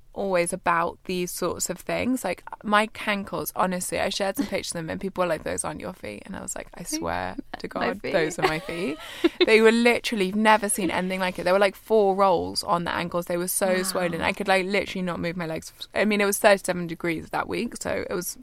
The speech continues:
Speaker 1: the super, super hot summer. But it was just kind of like, there's all those things, and, like, they are hilarious in some capacities, but they are negatives, and it,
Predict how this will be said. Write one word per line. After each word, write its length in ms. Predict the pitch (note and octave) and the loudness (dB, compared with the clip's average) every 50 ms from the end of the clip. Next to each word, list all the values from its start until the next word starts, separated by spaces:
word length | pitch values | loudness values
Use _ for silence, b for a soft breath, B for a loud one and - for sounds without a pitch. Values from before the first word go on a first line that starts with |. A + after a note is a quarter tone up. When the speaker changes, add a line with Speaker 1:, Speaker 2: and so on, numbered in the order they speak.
| - | -16
Speaker 1:
the 80 | - F#3+ | -12 -8
super, 300 | - - - G3 F#3 - | -4 -2 -2 -2 -2 -4
super 260 | - F3+ D#3+ - E3+ | -6 -6 -6 -6 -6
hot 220 | F3 F3 - - | -8 -8 -6 -2
summer. 340 | - F3+ E3 E3 - - - B B B B B B B B B B - | -2 -2 -2 -2 -4 -8 -10 B B B B B B B B B B 6
But 120 | - G#3+ | 8 8
it 100 | G#3 G#3 F#3+ | 8 8 4
was 160 | G3+ G3+ - | 2 0 -2
just 180 | - G3+ - - | -2 -4 -4 -2
kind 220 | - A3 G#3 G#3 | 0 0 0 0
of 100 | G3 G3+ | 0 0
like, 300 | F#3+ F#3 F3+ F3+ - b b b b b b b | 2 2 0 0 -4 b b b b b b b
there's 160 | - A#3+ A#3+ - | 2 2 4 4
all 200 | - C4 C4 B3+ | 6 6 6 6
those 200 | B3+ A#3+ B3 - | 6 4 4 2
things, 240 | - B3 A#3 A#3 | 2 0 0 0
and, 100 | B3+ A3+ | 0 0
like, 200 | A3 A3 G#3+ - | -2 -2 -2 0
they 140 | - A#3+ B3 | 2 4 4
are 460 | - - A3+ A#3 B3 B3+ B3 B3 - b b b b b b - - - - - - - - | 6 8 8 8 8 6 4 2 0 b b b b b b -20 -20 -20 -20 -20 -20 -8 -4
hilarious 560 | - G#3 F#3+ F#3+ G3 F#3+ E3+ E3 E3+ G3 - - | 0 2 4 4 4 4 2 2 0 -2 -2 -6
in 100 | G3+ G3+ | -8 -6
some 200 | - G3 F#3+ G3+ | -4 -6 -6 -6
capacities, 440 | - G#3+ - G#3 F#3+ - - F#3 F#3 | -6 -4 -2 -2 -2 -2 -4 -6 -4
but 140 | - G#3+ - | -4 2 4
they 140 | D4 C#4+ | 6 8
are 180 | C4+ B3+ C4+ C4+ | 10 10 10 10
negatives, 580 | A#3+ G3 F#3 - F#3 - - F3 E3 F3 - - | 8 6 2 0 -4 -6 -4 -4 -4 -2 -2 -2
and 140 | F#3+ G3+ | -2 -2
it, 140 | G3 - - | -4 -6 -10